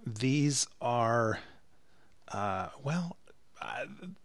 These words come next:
this sort of trilogy of episodes, I guess, is pretty significant. I mean, it leads up to, uh, the episode Passion, which is truly a significant episode. But taken as a sort of trilogy, I think these episodes play well together. And, uh,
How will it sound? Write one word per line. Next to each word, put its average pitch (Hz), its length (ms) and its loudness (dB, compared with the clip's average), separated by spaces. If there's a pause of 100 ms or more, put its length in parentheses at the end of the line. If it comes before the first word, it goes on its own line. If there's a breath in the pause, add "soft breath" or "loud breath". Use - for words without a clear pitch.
(480)
this 180 300 10
sort 175 300 12
of 135 160 10
trilogy 165 580 10
of 139 140 8
episodes, 123 600 6
I 117 140 2
guess, 113 480 6
is 104 140 0
pretty 160 400 6
significant. 117 600 4
I 104 40 2
mean, 123 160 2
it 135 80 -2
leads 170 280 4
up 165 160 8
to, 131 440 10
uh, 110 360 4 (200)
the 143 120 8
episode 123 300 8
Passion, 110 480 4
which 98 160 -2
is 92 300 0 (100)
truly 117 640 0
a 190 80 -2
significant 95 540 -4
episode. 90 460 0
But 110 260 4 (760 loud breath)
taken 196 280 12
as 147 100 12
a 123 320 12
sort 127 280 8
of 104 180 -2
trilogy, 113 580 8
I 92 60 0
think 107 180 -4
these 104 200 -2
episodes 98 400 0
play 104 200 0
well 92 240 0
together. 101 460 -2
And, 110 280 -2
uh, 110 280 0